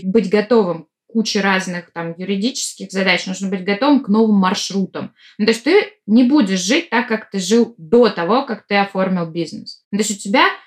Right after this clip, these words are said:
должны появиться новые нейронные дорожки, у тебя должны появиться новые алгоритмы, да. И вот этот вот момент, он, ну, такой немножко, это, ну, шаг надо сделать вперёд.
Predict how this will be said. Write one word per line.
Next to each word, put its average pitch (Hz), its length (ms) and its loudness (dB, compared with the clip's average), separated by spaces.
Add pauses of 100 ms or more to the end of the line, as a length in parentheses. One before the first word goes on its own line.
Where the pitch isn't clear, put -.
(140)
должны 208 560 2
появиться 220 500 0
новые 233 420 2
нейронные 202 560 0
дорожки, 170 560 -4
у 165 120 -6
тебя 196 240 -2
должны 220 280 2
появиться 190 460 -8
новые 208 360 0
алгоритмы, 175 720 -4
да. 160 360 -10 (140)
И 180 100 -2
вот 208 160 2
этот 233 280 2
вот 202 160 -2
момент, 285 460 2 (120)
он, - 640 2
ну, 240 160 4
такой 208 320 2
немножко, 180 500 -4
это, 170 520 -8
ну, 208 180 -2
шаг 208 400 0
надо 165 240 -6
сделать 165 380 -8
вперёд. 214 640 2